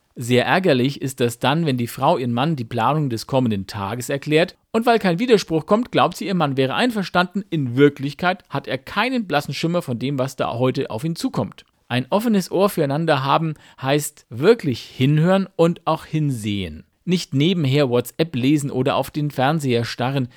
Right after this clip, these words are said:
stattdessen die Wünsche und Gefühle des anderen wahrnehmen,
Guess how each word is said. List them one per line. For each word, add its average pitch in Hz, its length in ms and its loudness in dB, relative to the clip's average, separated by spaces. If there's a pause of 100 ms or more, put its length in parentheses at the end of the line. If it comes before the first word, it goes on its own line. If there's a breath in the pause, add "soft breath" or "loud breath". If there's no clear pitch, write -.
stattdessen 190 500 2
die 143 180 -2
Wünsche 190 280 -2
und 127 160 -6
Gefühle 185 480 0
des 123 240 -8
anderen 147 400 -2
wahrnehmen, 131 760 2